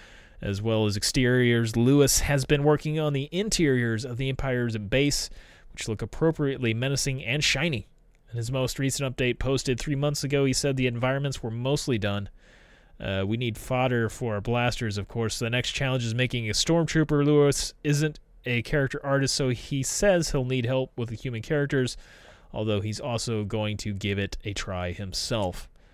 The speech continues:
Another of Lewis' Star Wars projects was also spotted on YouTuber, uh, Blue Drake forty-two. It's called Docking Bay ninety-four,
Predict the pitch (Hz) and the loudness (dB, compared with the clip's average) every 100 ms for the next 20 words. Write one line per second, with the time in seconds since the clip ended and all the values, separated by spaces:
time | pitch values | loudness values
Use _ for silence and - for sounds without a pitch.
0 | _ _ - - - 107 110 107 104 110 | _ _ -20 -20 -8 -4 0 0 0 0
1 | 104 - - - _ _ - - 120 - | 0 -4 -6 -8 _ _ -14 -12 -12 -6
2 | 131 120 120 - 131 127 127 123 117 127 | -2 0 0 -2 -2 -2 -2 -4 -4 0
3 | 156 151 151 - 135 131 123 131 - 131 | 0 0 -2 0 0 0 0 0 0 0
4 | 127 127 123 123 123 117 110 107 101 101 | 2 2 2 2 2 0 0 0 -2 2
5 | 147 151 143 135 - 127 117 185 180 160 | 2 4 2 0 0 -2 0 0 2 2
6 | 156 _ _ _ - 110 - 131 117 107 | -2 _ _ _ -12 -10 -4 0 0 0
7 | 120 101 104 123 120 117 131 95 107 131 | 0 0 -2 -2 2 2 2 -2 -2 -4
8 | 113 90 78 76 | -4 -6 -6 -12